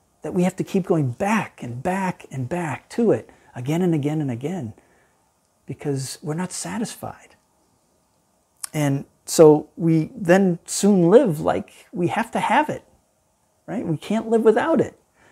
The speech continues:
We need that extra fix, another fix of whatever it is. And what we tightly hold on to then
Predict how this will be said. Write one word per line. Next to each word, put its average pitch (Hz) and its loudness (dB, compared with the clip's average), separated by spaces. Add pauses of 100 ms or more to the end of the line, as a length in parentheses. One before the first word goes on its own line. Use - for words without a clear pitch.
(200)
We 156 -2
need 233 4
that 202 -2
extra 208 -6
fix, - -8
another 180 -2
fix - -14
of 135 -6
whatever 143 4
it 123 -4
is. - -12 (1120)
And 147 2
what 170 6
we 156 8
tightly 214 2
hold 175 2
on 175 -2
to 131 -2
then 139 -2